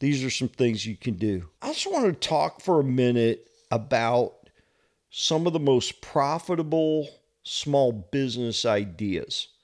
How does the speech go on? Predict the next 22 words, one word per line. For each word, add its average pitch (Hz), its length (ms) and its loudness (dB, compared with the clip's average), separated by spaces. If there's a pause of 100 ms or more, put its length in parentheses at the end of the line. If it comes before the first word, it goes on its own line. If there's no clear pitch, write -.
(100)
I 151 100 4
just 196 440 2
talked 175 380 2
about 143 500 4
ideas 135 760 2
that 131 100 -2
you 135 180 -4
could - 200 -10
start 139 360 2
for 151 200 -4
under 135 240 0
a - 20 -2
thousand 135 680 -2
bucks. 107 540 0 (480)
These 196 220 0
are 214 100 -4
still 156 360 0
small 147 460 0
business, 170 840 0 (480)
but 160 100 6
extremely 151 540 4
profitable. 135 960 2